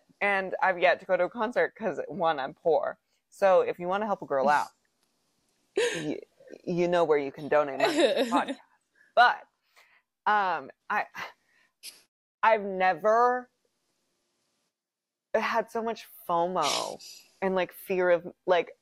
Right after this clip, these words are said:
Speaker 2: Yeah, I don't get fomo. I really, really don't get fomo that wa-, that easily or, like, really at all. But this,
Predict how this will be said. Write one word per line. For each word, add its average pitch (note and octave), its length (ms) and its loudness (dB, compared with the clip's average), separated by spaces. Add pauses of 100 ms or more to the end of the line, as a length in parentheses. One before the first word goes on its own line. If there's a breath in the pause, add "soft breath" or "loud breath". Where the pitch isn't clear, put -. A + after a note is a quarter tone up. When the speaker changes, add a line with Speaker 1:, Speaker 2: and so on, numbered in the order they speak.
(340)
Speaker 2:
Yeah, E3+ 220 0
I G#3 120 4
don't C#4+ 140 2
get F#4 180 -2
fomo. G3 360 0
I G#3 80 2
really, D#4 400 0
really G#3+ 300 0
don't F3+ 240 0
get - 140 -4
fomo F3+ 320 -4
that G3 220 0
wa-, G#3+ 100 2 (100)
that G3 240 2
easily A3 420 0
or, F#3+ 140 4
like, F3+ 180 0
really G#3 300 0
at E3+ 140 0
all. E3+ 240 2
But F3 200 -2
this, G#3 520 -2